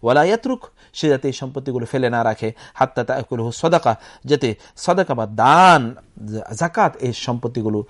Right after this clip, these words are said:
না খেয়ে ফেলতে পারে। অতএব আমাদের ইয়াতিমদের সম্পত্তিগুলো রক্ষা করার জন্য আমাদেরকে অগ্রণী ভূমিকা পালন করতে হবে।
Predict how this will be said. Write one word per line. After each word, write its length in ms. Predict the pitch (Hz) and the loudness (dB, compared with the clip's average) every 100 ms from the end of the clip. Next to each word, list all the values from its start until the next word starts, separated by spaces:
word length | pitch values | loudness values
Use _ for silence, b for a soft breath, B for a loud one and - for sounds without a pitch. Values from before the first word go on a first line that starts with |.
| B B | B B
না 240 | 120 110 104 | -2 -2 -4
খেয়ে 160 | 104 | -6
ফেলতে 420 | 98 101 95 98 95 | -4 -4 -4 -8 0
পারে। 280 | 131 117 92 B B B | 2 2 -2 B B B
অতএব 300 | 131 - 233 - - | -4 0 0 -2 -4
আমাদের 380 | 185 220 226 254 b b | -2 0 -2 -4 b b
ইয়াতিমদের 440 | - 123 196 208 202 | -6 -4 -2 -4 -6
সম্পত্তিগুলো 640 | - 147 160 - 127 117 | -8 -10 -10 -8 -6 -2
রক্ষা 280 | 120 - 131 | -2 -2 0
করার 320 | 147 135 120 | 2 4 2
জন্য 220 | 120 117 - | 0 -2 -2
আমাদেরকে 460 | 110 104 101 - - | -2 -2 -4 -6 -2
অগ্রণী 380 | 117 117 120 101 | -2 0 0 -2
ভূমিকা 300 | 95 101 - | -4 -8 -4
পালন 220 | 104 98 | -4 -4
করতে 260 | 95 95 101 | -4 -8 -6
হবে। 220 | 95 92 | -4 -6